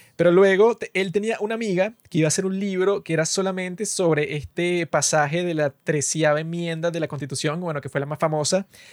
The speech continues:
Y como te muestran en la película, fue como que de lo que más se sintieron orgullosos los participantes en ese mom-, momento histórico, porque pensaban que lo que ellos estaban haciendo era lo más importante que podían hacer y, y que iba a perdurar para toda la historia.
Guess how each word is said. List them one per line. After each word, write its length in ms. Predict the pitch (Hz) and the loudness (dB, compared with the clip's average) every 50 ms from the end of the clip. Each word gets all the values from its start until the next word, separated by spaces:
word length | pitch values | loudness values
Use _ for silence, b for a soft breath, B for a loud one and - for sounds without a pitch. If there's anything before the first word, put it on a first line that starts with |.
| B B B B B B B B B B | B B B B B B B B B B
Y 100 | 170 156 | 0 2
como 200 | - 170 165 160 | 2 2 2 2
te 80 | 170 160 | 2 0
muestran 500 | 156 160 160 151 - 180 185 196 196 196 - | 0 0 0 0 0 0 0 0 -2 -4 -4
en 160 | 185 180 180 | -4 0 2
la 100 | 175 170 | 2 2
película, 400 | 175 165 165 156 - 202 226 208 | 2 0 0 0 0 0 -2 -2
fue 180 | - 170 156 | -2 -4 -4
como 220 | - - 170 175 160 | -4 -4 -6 -6 -4
que 280 | - 175 170 165 - 156 | -4 -2 -2 -2 -4 -4
de 160 | 143 143 160 | -2 -2 -2
lo 120 | 151 151 147 | -2 -2 -2
que 100 | - 151 | -4 -6
más 160 | 147 147 139 | -4 -4 -4
se 80 | - 170 | -4 -4
sintieron 420 | 196 180 156 151 156 156 175 185 - | -4 -4 -2 -2 0 -2 -2 -2 0
orgullosos 600 | 185 185 170 156 156 139 147 147 143 - 185 185 | 0 0 0 0 0 2 2 0 0 0 -2 -2
los 140 | 190 180 - | -2 -2 0
participantes 640 | - 151 - - 127 135 - 147 143 143 185 185 | -2 -4 -4 -4 -8 -6 -6 -6 -4 -4 -2 -2
en 80 | 175 147 | -2 -2
ese 180 | 139 - 180 | -2 -4 -4
mom-, 220 | 170 170 151 147 - | -6 -6 -6 -8 -10
momento 580 | - 160 160 165 170 170 170 156 151 151 135 - | -12 -10 -10 -8 -2 -2 -2 0 0 -4 -4 -4
histórico, 440 | 165 - - 165 165 175 - 156 - | -2 2 2 2 2 2 0 -2 -2
porque 200 | 175 151 131 147 | -2 -2 -4 -4
pensaban 440 | - 143 135 - 147 143 139 147 160 | -6 -6 -4 -4 -2 -2 -4 -4 -4
que 100 | - 175 | -4 -2
lo 120 | 160 147 | -2 -2
que 140 | - 151 - - | -4 -6 -8 -6
ellos 240 | 151 147 151 185 | -6 -4 -4 -4
estaban 260 | 185 - - 156 175 180 | -4 -2 0 0 0 -2
haciendo 380 | 170 - 180 185 190 233 262 _ b b b b b b b b b b b b | -2 -4 -4 -4 -4 -8 -10 _ b b b b b b b b b b b b
era 240 | - 170 180 196 214 | 2 4 6 6 6
lo 100 | 220 214 | 4 4
más 140 | 190 175 175 | 2 2 0
importante 640 | 214 220 - 208 180 - - 170 175 175 175 214 202 | 0 2 2 2 2 2 2 0 0 0 -2 -2 -2
que 100 | 208 185 | -2 -2
podían 300 | - 165 160 160 175 185 | -2 -2 0 0 0 -2
hacer 260 | 175 - - 190 190 | -2 -2 -2 -2 -2
y, 60 | 196 - | -4 -6
y 80 | 170 - | -6 -4
que 100 | - 156 | 0 2
iba 140 | 151 160 165 | 4 4 4
a 80 | 165 | 4
perdurar 420 | - 202 180 170 156 156 147 143 139 | 4 2 2 2 0 0 0 0 0
para 140 | 185 175 - | 0 -2 -2
toda 120 | - 156 | -2 -6
la 60 | 156 | -6
historia. 360 | 147 - 151 139 123 117 120 | -6 -6 -6 -6 -6 -8 -12